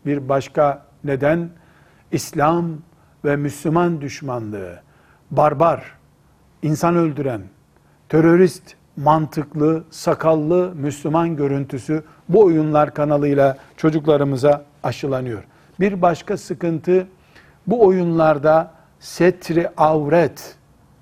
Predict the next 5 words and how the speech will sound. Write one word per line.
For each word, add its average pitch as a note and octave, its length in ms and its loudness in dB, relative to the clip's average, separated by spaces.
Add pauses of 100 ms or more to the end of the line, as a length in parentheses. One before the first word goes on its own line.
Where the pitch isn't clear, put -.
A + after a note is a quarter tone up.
(180)
kadının F3+ 480 0
veya D#3+ 340 4
erkeğin D#3+ 640 0 (260)
avreti E3+ 560 0
diye D3+ 360 2